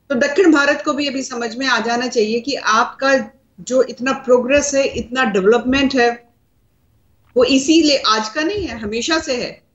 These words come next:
परंतु और ज्यादा अगर आगे बढ़ रहा है तो केंद्र सरकार जिस प्रकार से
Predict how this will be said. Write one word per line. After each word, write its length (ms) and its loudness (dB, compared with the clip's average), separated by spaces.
परंतु 260 0
और 400 0
ज्यादा 260 0
अगर 220 -4
आगे 300 -4
बढ़ 220 -8
रहा 180 -6
है 160 -6
तो 120 -10
केंद्र 340 0
सरकार 360 -4
जिस 220 -6
प्रकार 360 -4
से 280 -2